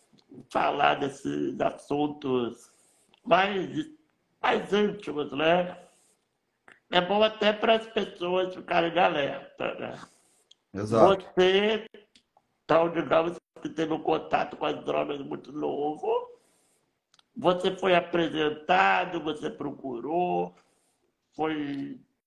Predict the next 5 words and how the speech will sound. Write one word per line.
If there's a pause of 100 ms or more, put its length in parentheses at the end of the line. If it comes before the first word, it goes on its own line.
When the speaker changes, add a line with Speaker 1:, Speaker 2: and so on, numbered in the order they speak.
(240)
Speaker 1:
com
mais
companhias
na
época.